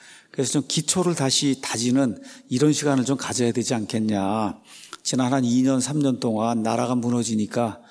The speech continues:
뭐 정말 나가서 시위도 하고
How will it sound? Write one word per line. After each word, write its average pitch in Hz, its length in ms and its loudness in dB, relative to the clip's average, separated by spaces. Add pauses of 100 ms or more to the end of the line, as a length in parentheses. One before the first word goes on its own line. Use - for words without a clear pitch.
(680)
뭐 120 240 -2
정말 123 280 0
나가서 113 380 0
시위도 123 520 2
하고 123 680 -2